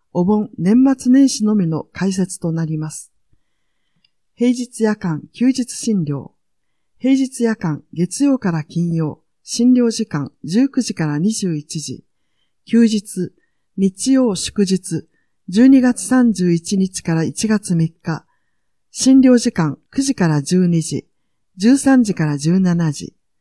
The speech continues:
診療場所、米沢市立病院救急外来。電話二二の二四五零。受診を希望する場合は、できるだけ診療時間中に受診してください。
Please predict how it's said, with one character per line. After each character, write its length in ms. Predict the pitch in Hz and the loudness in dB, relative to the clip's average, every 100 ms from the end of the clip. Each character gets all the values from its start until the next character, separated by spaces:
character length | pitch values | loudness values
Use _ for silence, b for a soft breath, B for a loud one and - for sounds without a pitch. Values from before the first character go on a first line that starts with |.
| _ | _
診 320 | - 214 233 | -4 2 4
療 180 | 226 214 | 4 4
場 140 | 196 | 2
所、 320 | 185 185 165 _ _ _ _ _ _ | -2 -4 -8 _ _ _ _ _ _
米 240 | 180 214 269 | 4 6 6
沢 260 | 262 214 | 6 2
市 160 | 190 208 | 0 -2
立 260 | 247 - | -2 -2
病 280 | 220 220 208 | 2 4 4
院 160 | 160 147 | 2 -2
救 240 | - 247 | 0 -2
急 260 | - 233 214 | 0 0 2
外 240 | 208 180 | 0 0
来。 240 | 147 143 - _ _ _ _ 175 | -2 -8 -12 _ _ _ _ 0
電 280 | 196 214 | 4 4
話 220 | 196 190 - | 4 0 -2
二 260 | 185 240 285 | 2 4 6
二 280 | 277 269 226 | 6 6 4
の 220 | 151 - - | 2 -4 -2
二 260 | 185 247 | 2 4
四 240 | 262 254 185 | 6 4 2
五 220 | 156 151 | 0 0
零。 240 | 151 - - _ _ _ _ _ _ _ - | -2 -4 -10 _ _ _ _ _ _ _ -4
受 140 | 196 | -2
診 340 | 208 302 302 294 | 0 4 4 4
を 80 | |
希 160 | 285 240 | 2 2
望 160 | 269 277 | 2 2
す 120 | 269 | 2
る 120 | 247 | 2
場 140 | 220 | 2
合 280 | 208 196 185 | 2 2 0
は、 180 | 165 - _ | -2 -4 _
で 160 | 147 180 | -2 0
き 100 | 277 | 2
る 140 | 294 | 2
だ 100 | 269 | 2
け 140 | 269 240 | 0 -2
診 320 | - 233 240 | 0 2 4
療 180 | 240 233 | 4 2
時 140 | 214 | 0
間 260 | 220 220 214 | -2 -2 -2
中 240 | - 196 | -2 0
に 220 | 185 185 - | 0 -2 -4
受 120 | 160 | -4
診 260 | - 190 | -2 -2
し 60 | 185 | -2
て 140 | 180 | -4
く 100 | 170 | -4
だ 100 | 170 | -4
さ 220 | 165 160 | -4 -6
い。 80 | 147 | -6